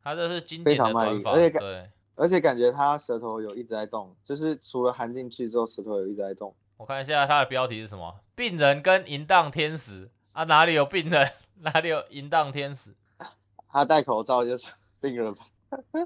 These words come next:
Speaker 1: 玩弄到面容扭-，扭曲，这人是叫 Venus。
Speaker 2: 对，他，他的那个频道好像叫 Venus Baby，我本来蛮喜欢他的，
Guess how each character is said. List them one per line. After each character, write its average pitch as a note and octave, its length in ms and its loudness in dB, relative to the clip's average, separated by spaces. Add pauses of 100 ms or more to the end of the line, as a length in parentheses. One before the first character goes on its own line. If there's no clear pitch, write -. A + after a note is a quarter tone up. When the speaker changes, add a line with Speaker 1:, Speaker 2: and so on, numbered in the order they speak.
(460)
Speaker 1:
玩 C3+ 180 -6
弄 F3+ 180 0
到 F3+ 320 2
面 F#3+ 200 -2
容 C3 260 -2
扭-， A#2 300 -6
扭 G#2+ 180 -8
曲， B2+ 340 -12 (560)
这 E3 80 -8
人 C#3+ 140 -2
是 C3+ 80 -10
叫 D3+ 180 4
Venus。 C#3 680 -4 (520)
Speaker 2:
对， G#2+ 240 -4
他， B2 300 0 (120)
他 D#3 160 0
的 C3 300 0 (100)
那 C#3+ 100 -10
个 C3 80 -6
频 A#2 220 -10
道 C3 140 2
好 A#2 60 -4
像 A2 120 -8
叫 A2+ 180 0
Venus A2+ 400 -6
Baby， G#2+ 380 -2 (180)
我 C#3 100 -2
本 C3+ 140 4
来 A#2 80 0
蛮 A2+ 220 -4
喜 A2 180 -4
欢 A2 420 -4
他 G2+ 280 -6
的， F#2+ 60 -12